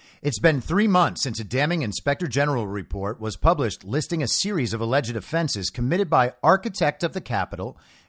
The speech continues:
J. Brett Blanton, and more than two months since a group of Democrats called for his resignation. The allegations outlined in the October twenty-sixth report are staggering.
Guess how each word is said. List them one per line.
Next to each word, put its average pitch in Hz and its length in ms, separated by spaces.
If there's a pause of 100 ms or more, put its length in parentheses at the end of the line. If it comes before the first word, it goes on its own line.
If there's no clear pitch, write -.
J. 131 340
Brett 117 460
Blanton, 131 500 (500)
and 143 400
more 147 240
than 135 180
two 208 240
months 170 460
since 135 200
a 127 60
group 120 320
of 90 140
Democrats 120 580
called 120 400
for 101 240
his 104 220
resignation. 120 760 (880)
The 143 160
allegations 170 680
outlined 113 480
in 117 80
the 113 100
October 139 400
twenty-sixth 123 500
report 123 440
are 95 100
staggering. 113 680